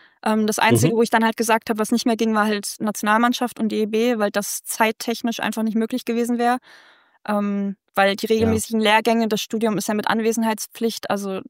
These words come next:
Speaker 1: das, das wäre halt wirklich gar nicht gegangen. Aber so die Frauen-Bundesliga, dadurch, dass unsere Trainingseiszeiten ja wirklich immer erst recht spät am Abend sind, ähm, hab ich das immer ganz gut geschafft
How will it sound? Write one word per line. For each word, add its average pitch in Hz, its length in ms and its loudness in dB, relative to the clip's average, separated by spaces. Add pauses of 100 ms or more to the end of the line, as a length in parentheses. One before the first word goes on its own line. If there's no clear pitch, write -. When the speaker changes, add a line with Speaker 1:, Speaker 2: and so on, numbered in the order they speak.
(140)
Speaker 1:
das, - 300 -8
das 220 200 0
wäre 214 100 4
halt 196 120 0
wirklich 208 200 -4
gar 208 160 4
nicht 254 120 -2
gegangen. 269 340 2 (640)
Aber 214 260 2
so 214 300 2
die 214 140 -4
Frauen-Bundesliga, 226 840 2
dadurch, 220 220 2
dass - 160 -4
unsere 220 200 -4
Trainingseiszeiten 226 1300 -2
ja 202 120 0
wirklich 208 240 -4
immer 208 140 -2
erst - 220 -6
recht - 180 -8
spät - 320 -2
am 208 100 -2
Abend 240 340 0
sind, 262 460 -2
ähm, 202 460 -4
hab - 100 -10
ich 220 80 -8
das 214 140 -4
immer 220 160 0
ganz 208 240 -2
gut - 360 -8 (600)
geschafft - 480 0